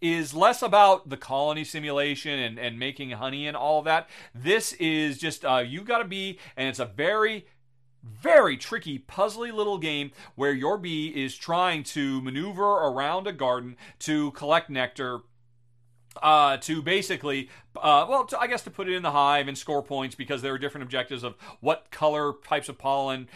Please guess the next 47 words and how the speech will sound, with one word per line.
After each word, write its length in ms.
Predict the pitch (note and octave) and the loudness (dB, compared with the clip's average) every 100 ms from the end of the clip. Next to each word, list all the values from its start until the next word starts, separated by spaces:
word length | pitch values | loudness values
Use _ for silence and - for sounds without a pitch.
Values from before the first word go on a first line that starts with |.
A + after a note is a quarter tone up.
| - | -14
you 180 | A#2 C#3 | -6 -6
want 300 | A#2+ C3 C#3 | -2 -2 -4
to 160 | C#3 B2+ | -6 -8
put 320 | C3+ C3 B2+ | -6 -6 -6
in 320 | B2+ B2+ A#2+ | -8 -6 -6
different, 500 | B2+ A#2+ C3 B2 - - | -6 -4 -4 -6 -8 0
uh, 480 | A#2 A#2+ A#2 A#2 A2 | 2 4 4 2 0
rows 420 | A2+ B2+ C3 B2+ A#2 | -4 0 0 -2 -6
of 100 | A#2 | -6
your 160 | A#2+ | -6
hive. 320 | A2 A#2 A#2 A2+ | -2 0 0 -4
And 80 | - - | -12 -10
so 140 | - A3 | -2 2
there's 60 | |
a, 140 | G#3+ G#3+ | 2 0
there's, 260 | G3 G3 - - | 2 2 0 -12
there's, 140 | - F3+ | -2 2
like, 220 | G#3 - | 2 0
two 420 | - A#3+ C#4+ C#4 | -6 0 2 2
layers 400 | A#3+ G#3+ G#3 G3 | 2 2 2 2
of 160 | F3 - | -2 -4
puzzliness. 560 | D3 C3+ A#2+ F#2+ - - - - | -4 -2 -6 -12 -16 -20 -18 -8
The 80 | |
puzzliness 460 | B2+ A3 G#3+ A3+ F3 | 0 0 0 -4 -4
of 100 | C3+ | -4
how 240 | C#3 E3+ | 0 2
we 160 | E3 C3 | 0 -4
get 180 | A#2+ F#3+ | -6 -6
the 80 | G#3 | -6
nectar 300 | F#3+ F#3+ D#3+ | -6 -8 -10
into 120 | C3 | -8
the 100 | A#2+ | -4
hive, 340 | F3 G#3+ G3+ | 2 2 0
but 100 | D3+ | 0
also 240 | F3+ A3+ G#3+ | 0 0 -6
the 60 | |
puzzliness 360 | F3 F3 E3+ D#3+ | -8 -8 -8 -14
of 100 | B2+ | -10
how 180 | C3 C3+ | -8 -8
we 80 | |
move. 220 | B2+ G#2+ - - - - | -8 -12 -12 -18 -16 -10
Because 440 | C3+ A#3 F#3 - - - | -2 4 4 2 -8 -4
your 240 | E3 A3 | 0 0
bee 540 | F3 A#3+ F#3 C3 C#3 - | 0 -2 -2 -4 -6 -8
is 160 | D3 | -4
a 60 | D3+ | -2
little 480 | D3 F#3+ A3 F#3+ | 0 0 0 -2